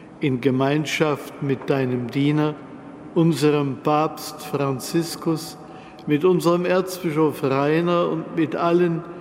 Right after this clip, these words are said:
die Sorge tragen für den rechten katholischen und apostolischen Glauben. Schenke deiner Kirche Frieden und Einheit. Behüte und leite sie auf der ganzen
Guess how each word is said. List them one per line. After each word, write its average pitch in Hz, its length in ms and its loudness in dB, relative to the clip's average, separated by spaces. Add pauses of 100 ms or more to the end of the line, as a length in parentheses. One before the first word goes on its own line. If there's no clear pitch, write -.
(380)
die 151 140 2
Sorge 185 580 2
tragen 156 560 -2
für 147 240 -2
den 147 180 2
rechten 160 680 -2
katholischen 165 960 2
und 151 240 -6
apostolischen 147 1160 0
Glauben. 120 500 0 (1500)
Schenke 208 480 2
deiner 170 320 2
Kirche 185 520 2
Frieden 185 640 0
und 160 200 -4
Einheit. 127 600 -4 (840)
Behüte 185 640 4
und 151 300 0
leite 170 560 4
sie 165 320 2
auf 143 280 0
der 143 180 2
ganzen 139 640 -4